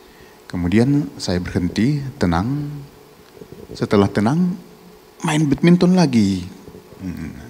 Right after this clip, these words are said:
lawan saya main badminton seorang Romo, yang adalah adik saya. Nah, dia angkat terus. Karena ketika itu saya, berat badan saya sembilan puluh tujuh.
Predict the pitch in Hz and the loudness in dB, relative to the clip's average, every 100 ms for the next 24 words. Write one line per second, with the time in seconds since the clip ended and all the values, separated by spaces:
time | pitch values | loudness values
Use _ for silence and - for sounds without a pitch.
0 | - 117 117 120 113 113 113 123 120 120 | -8 2 6 8 6 4 2 4 4 2
1 | - 113 110 104 - 117 110 - 165 156 | 2 4 4 4 2 2 2 2 0 0
2 | 127 123 - 135 117 110 107 107 107 - | 0 0 4 6 6 4 4 0 -6 -18
3 | - - - - - - - 117 113 98 | -20 -20 -20 -20 -20 -6 0 2 2 4
4 | 110 156 151 - - 131 123 - 131 95 | 4 4 2 -4 -6 -4 -2 0 2 4
5 | 85 82 85 85 - - - - - - | 2 -2 -10 -16 -20 -20 -20 -20 -20 -20
6 | - - - - - - - - - - | -20 -20 -20 -20 -20 -20 -20 -20 -18 -10
7 | 92 90 98 107 - 113 117 127 95 101 | -6 -2 -2 0 -2 -2 0 2 2 0
8 | 113 104 - - 101 82 - - - - | -2 -2 -2 0 0 0 -2 -6 -8 -14
9 | - - - 90 92 95 92 95 92 110 | -20 -20 -10 -6 -4 -2 -2 -2 -2 -2
10 | 101 98 107 101 92 - 101 95 92 95 | 0 2 0 0 -2 0 -2 -2 -2 -2
11 | 104 107 127 - 104 98 104 95 107 104 | -2 -4 -8 -8 -4 -2 0 -2 -2 -2
12 | 110 104 101 87 | -2 0 2 0